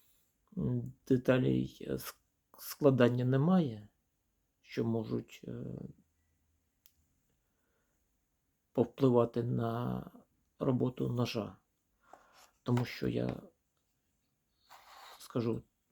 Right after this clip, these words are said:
по такому досвіду, що коли я цей ніж, е, мию в воді, потім його залишаю краще або відкритим, щоб він висох, або в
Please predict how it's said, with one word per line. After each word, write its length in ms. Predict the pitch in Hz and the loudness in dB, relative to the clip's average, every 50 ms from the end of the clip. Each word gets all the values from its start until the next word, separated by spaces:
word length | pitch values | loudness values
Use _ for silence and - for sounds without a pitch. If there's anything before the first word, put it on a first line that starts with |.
| _ _ - | _ _ -10
по 580 | - 110 107 104 101 98 98 98 98 101 113 - _ _ _ _ _ _ _ _ _ _ | -6 -4 -4 -2 -4 -6 -8 -10 -12 -14 -16 -20 _ _ _ _ _ _ _ _ _ _
такому 460 | - - - - 104 101 107 110 107 - _ _ _ _ _ _ _ _ _ _ _ _ _ _ _ _ _ _ - | -20 -16 -10 -10 -8 -8 -8 -10 -10 -14 _ _ _ _ _ _ _ _ _ _ _ _ _ _ _ _ _ _ 2
досвіду, 640 | 123 131 147 151 151 - 160 139 135 143 143 143 - _ _ _ _ - - _ _ _ _ _ _ _ - | 6 8 8 8 6 2 -2 0 0 -2 -2 -4 -12 _ _ _ _ -20 -20 _ _ _ _ _ _ _ -16
що 200 | - - - 123 | -8 -2 -2 0
коли 320 | - - 131 120 120 117 | 2 4 4 6 6 4
я 200 | 110 117 120 113 | 4 2 0 -2
цей 340 | 113 - - - 127 117 113 | -2 -4 -6 -4 -2 -2 0
ніж, 520 | 120 117 113 113 113 - - - - - | -2 -2 -4 -6 -6 -8 -8 -10 -10 -10
е, 40 | - - 123 123 - - - - - - - _ - | -8 -6 -6 -6 -6 -6 -8 -12 -12 -16 -18 _ -6
мию 380 | - 127 117 117 113 117 113 107 | -2 0 0 0 0 0 -2 0
в 40 | 104 | 2
воді, 420 | 117 123 123 147 185 208 220 - _ _ _ _ _ _ _ _ _ _ _ _ _ _ - | 0 0 0 2 0 0 -2 -4 _ _ _ _ _ _ _ _ _ _ _ _ _ _ 0
потім 460 | - 147 123 - - 127 113 110 117 | 4 4 4 4 2 0 0 0 2
його 320 | 117 127 120 113 131 139 | 2 2 2 4 2 -2
залишаю 800 | 123 117 127 117 123 117 - - - 127 113 104 107 101 104 - - _ _ _ | -2 0 0 0 0 0 -2 -2 0 2 2 2 2 -2 -4 -8 -12 _ _ _
краще 600 | - - 135 117 107 - - - - 110 107 120 - _ _ _ _ _ _ - | -6 0 2 2 2 2 -2 -6 -6 -6 -6 -6 -8 _ _ _ _ _ _ -4
або 400 | - 117 107 113 123 117 113 107 | -2 0 0 2 4 4 2 2
відкритим, 640 | 110 113 117 113 - - - 175 180 175 - 196 175 | 0 -2 -8 -8 -8 -6 -4 -2 -2 0 0 -2 -2
щоб 300 | - - 151 143 139 - | -2 -4 -6 -6 -6 -4
він 220 | 165 156 147 160 170 156 143 | -2 -2 -2 -2 -4 -4 -6
висох, 720 | - - - 143 139 151 143 - - - - - - - _ _ _ - _ _ - | -6 -6 -4 0 0 0 0 0 -2 -6 -6 -6 -8 -18 _ _ _ -20 _ _ -6
або 460 | - 123 123 117 135 143 135 127 120 | -2 -2 0 6 8 8 8 8 4
в 100 | - - | 0 -4